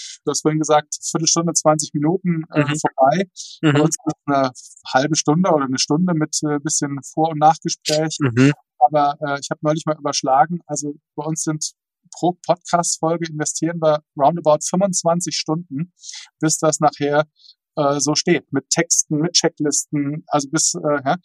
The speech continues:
Speaker 1: das sieht man gar nicht so, was da alles hinten dran hängt, aber es ist einfach, ähm, substanziell Arbeit, ja.
Speaker 2: Ja, absolut, äh, ist so. Es, ähm, gut, ist klar, wenn du solche Gesprächspartner wie mich hast, muss man viel schneiden, weil da viele Äs drin sind und, und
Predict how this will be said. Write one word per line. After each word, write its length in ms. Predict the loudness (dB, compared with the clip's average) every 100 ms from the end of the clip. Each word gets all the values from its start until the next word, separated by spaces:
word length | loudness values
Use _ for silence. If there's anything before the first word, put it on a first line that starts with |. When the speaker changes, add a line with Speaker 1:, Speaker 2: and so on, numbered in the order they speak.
| -18 -16 -8
Speaker 1:
das 160 | -4
sieht 160 | -4 0
man 160 | 0
gar 140 | 4 2
nicht 120 | 2
so, 120 | -4
was 140 | -4 -2
da 80 |
alles 240 | -2 -2 -6
hinten 160 | -8 -4
dran 180 | -2 -2
hängt, 280 | -2 -4 -4
aber 420 | -4 0 0 -2 -8 -6
es 180 | -4 -2
ist 240 | -2 -2 _
einfach, 340 | -8 -2 -2 -2 -8 -6
ähm, 440 | -4 -2 -4 -4 _ _ -8
substanziell 560 | -4 -2 0 0 0 4
Arbeit, 360 | 2 2 -14 -20
ja. 120 | -20 -20 _ _ -4
Speaker 2:
Ja, 180 | -4 -4
absolut, 540 | -4 -4 -2 -4 -4 -6
äh, 280 | -6 -4 -4 -4
ist 180 | -4 -2
so. 200 | -2 -2
Es, 160 | -2 0
ähm, 580 | 0 0 -4 -8 -10 -14 _ -20 -20 _ _ _ _ -4
gut, 260 | -4 -2
ist 120 | -6
klar, 220 | 0 0 0
wenn 120 | -4
du 80 | -4
solche 300 | -4 -6 -4
Gesprächspartner 1000 | -2 -2 0 0 0 0 0 0 -2
wie 120 | -4 -4
mich 240 | -6 -2
hast, 260 | -2 -2 -4
muss 240 | -6 -6
man 120 | -6
viel 220 | -6 -6 -2
schneiden, 520 | -2 -2 0 -2 0
weil 120 | -2
da 140 | 0 -4
viele 360 | -2 0 0
Äs 320 | 0 2 0 0
drin 240 | -4 -4
sind 340 | -6 -6 -6
und, 140 | -10 0
und 240 | 4 4